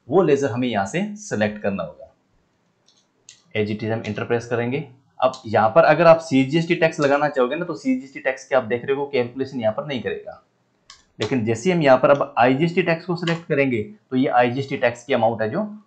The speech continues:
automatic calculate कर लेगा। अगर आपका software ये tax की calculation automatic नहीं कर रहा है, इसका मतलब आपने proper ledger है जो सही तरीके से create नहीं किए, कहीं ना कहीं आपने mistake कर दी है।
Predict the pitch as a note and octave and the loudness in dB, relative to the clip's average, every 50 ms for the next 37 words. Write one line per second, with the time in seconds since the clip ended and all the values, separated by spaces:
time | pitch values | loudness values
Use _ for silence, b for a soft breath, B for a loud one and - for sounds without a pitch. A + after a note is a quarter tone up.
0 | _ - A#2 B2 B2+ C#3 C3 C3+ C3 C#3 C#3 - C3 A2+ G#2+ G#2 A2 A2 G#2 - | _ -2 -2 0 2 0 0 0 0 -2 -6 -2 -2 -2 -2 -2 -2 -4 -4 -4
1 | - - - - _ _ _ - - _ _ _ _ _ A2 A#2 D3 D#3 C#3+ D3 | -6 -12 -12 -12 _ _ _ -20 -20 _ _ _ _ _ 0 2 4 6 6 4
2 | D3 F3+ D#3+ - - D#3+ D3+ - D#3+ D3+ D#3+ D#3+ E3 D#3 E3 - C#3+ C#3+ - - | 4 2 0 2 2 0 0 0 -2 -2 0 0 0 0 2 2 2 2 0 -6
3 | - F3 F3 D#3 D3 D3 C#3 D3 D3+ D3+ D3 D#3+ D3 C3+ C#3 C#3 C#3+ D3 C#3+ D#3+ | -6 -4 0 0 0 0 0 -2 -2 -2 -2 0 0 0 0 0 -2 0 -2 -4
4 | D3 C3 A#2 B2+ D3+ D3 D#3 C#3+ C#3 E3 G3 G#3 - - _ _ - - - D#3 | -4 -4 -2 -4 -4 -2 -4 -4 -4 -4 -6 -8 -10 -18 _ _ -10 -8 -4 -2
5 | D3 D3 D3 D3+ - - - D3 - - C#3+ C#3+ - C3+ C3 B2 - C#3 B2+ A#2 | 0 2 2 2 0 2 0 -2 -2 -2 -4 -6 -2 -2 -2 0 0 -2 0 0
6 | A2+ A2 A2 C3 B2+ C3 B2 C#3+ C#3+ - C3 C3 B2+ B2 A2+ G#2+ G#2+ A#2+ A#2 - | -2 0 0 0 0 0 -2 -4 -6 -4 -4 -4 -2 -4 -6 -6 -6 -8 -6 -4
7 | E3+ G3+ G#3+ G#3 - - _ _ _ - B2+ A#2+ B2+ C#3+ - - - A#2 B2 C3+ | -4 -4 -4 -6 -12 -16 _ _ _ -8 -2 2 2 2 2 0 -2 -2 -2 -2
8 | B2+ - C3 C#3 C#3 C#3 C3 B2 B2 B2 B2 - C3+ B2 A#2 A2 - C3 C#3 C3 | -2 0 -2 -2 0 0 -2 -2 -2 -4 -4 -2 2 2 2 2 2 0 -2 -2
9 | A#2 A2+ - - B2 - - A2+ - - - D#2+ D2 - _ | -4 -6 -6 -8 -10 -6 -4 -6 -6 -6 -16 -20 -20 -20 _